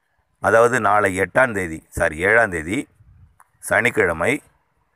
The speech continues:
நேராக மேற்கிலிருந்து கிழக்காக செல்லும். அதாவது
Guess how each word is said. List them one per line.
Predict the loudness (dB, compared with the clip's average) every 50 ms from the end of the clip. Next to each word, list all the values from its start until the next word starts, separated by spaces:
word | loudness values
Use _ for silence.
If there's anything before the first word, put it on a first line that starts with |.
| _ _ _ _ _ -20 -20 -16
நேராக | -12 -10 -6 -2 -2 0 2 2 2 4 4 4 4 4 4 4 4 2 2 0 -4 _ _ _ _ _ _ _ _ _ _ _ _ _ _ _ _ _ _ _ _ _ _ _ _ _ _ _
மேற்கிலிருந்து | -8 -2 0 2 2 2 2 2 2 2 2 2 0 -2
கிழக்காக | -2 0 2 2 2 4 4 2 2 2
செல்லும். | 2 0 -2 -2 -4 -8 -10 -14 -10
அதாவது | -6 -2 0 2 2 2 2 0 0 0